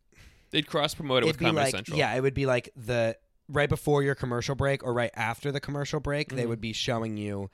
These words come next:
Speaker 2: like, it would be showing you, like, the, the stars of this movie, like, Tina Fey and Paul Rudd are gonna sit down and they're, like, having fun. They're, like, laughing and they're, they have jokes or they do whatever.
Speaker 1: Right.
Speaker 2: And it's you, you were doing that kind of stuff, right? That's,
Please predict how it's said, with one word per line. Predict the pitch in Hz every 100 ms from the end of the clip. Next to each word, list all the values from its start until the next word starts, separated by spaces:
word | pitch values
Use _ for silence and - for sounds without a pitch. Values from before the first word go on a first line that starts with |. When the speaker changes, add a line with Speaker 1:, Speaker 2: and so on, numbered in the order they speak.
| _ _ -
Speaker 2:
like, | 110 98 - - _ _ _ _ _
it | -
would | 123
be | 117
showing | - 131 120
you, | 117
like, | 110 - - -
the, | 131 139 139
the | 143 160
stars | - - 196 196
of | 180
this | 147
movie, | 180 220 170
like, | 131 -
Tina | 175 175
Fey | 160 175 165 160
and | 147 143 139 131 _ _ _
Paul | - 180 156
Rudd | 156 160 127
are | 127
gonna | 127 135
sit | - 151
down | 147 139 131 127 123 - - _
and | 135 135
they're, | 135
like, | 135 131 -
having | 139 135 131 123
fun. | 143 127 117
They're, | 127
like, | 127 123
laughing | 131 120 - 123
and | 120
they're, | 117
they | 117 123
have | 120
jokes | 104 123 113 -
or |
they | 113 113
do | 104
whatever. | 110 113 117 101 101 - 123
Speaker 1:
Right. | 120
Speaker 2:
And | 120
it's | 117 -
you, | 107 113 117 113 98
you | 110 143
were | 131
doing | 123 120
that | 123 110
kind | 107
of | 98
stuff, | 131
right? | 160 190
That's, | 175 170